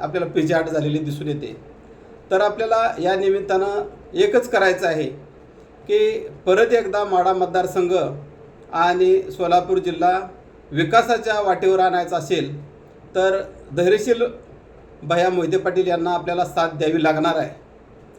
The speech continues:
आणि त्यातून सोलापूर जिल्ह्यामध्ये जे काय प्रलंबित प्रश्न राहिलेले आहेत ते जोमानं आपल्याला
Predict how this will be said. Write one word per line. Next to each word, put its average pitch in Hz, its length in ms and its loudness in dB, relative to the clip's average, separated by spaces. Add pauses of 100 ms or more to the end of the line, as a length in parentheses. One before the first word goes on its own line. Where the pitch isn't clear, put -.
(120)
आणि 220 380 -4 (520)
त्यातून 196 440 -2 (580)
सोलापूर 180 400 2
जिल्ह्यामध्ये 180 680 0 (640)
जे 190 120 6
काय 208 180 2
प्रलंबित 185 480 4
प्रश्न 180 340 -4
राहिलेले 170 400 0
आहेत 131 120 0 (640)
ते 175 80 -2
जोमानं 165 380 -2
आपल्याला 175 480 0